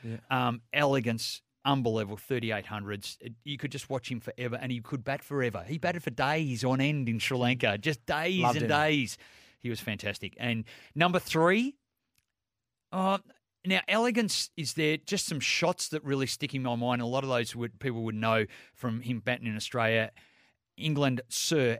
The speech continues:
Speaker 2: Alastair Cook.
Speaker 1: Yeah.
Speaker 2: Some of his shots, just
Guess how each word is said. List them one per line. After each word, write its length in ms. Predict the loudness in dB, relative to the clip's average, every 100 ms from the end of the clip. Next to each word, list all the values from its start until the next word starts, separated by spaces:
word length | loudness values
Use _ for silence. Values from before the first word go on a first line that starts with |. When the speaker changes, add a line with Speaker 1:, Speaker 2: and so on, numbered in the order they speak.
| -2
Speaker 2:
Alastair 500 | -2 -4 -2 -2 -2
Cook. 400 | -2 -4 -6 -12 _
Speaker 1:
Yeah. 220 | -6 -6 -6 _ _ _ _ _
Speaker 2:
Some 220 | -2 -2
of 60 | 0
his 100 | -2
shots, 480 | 0 2 2 0
just 300 | -6 -6 -8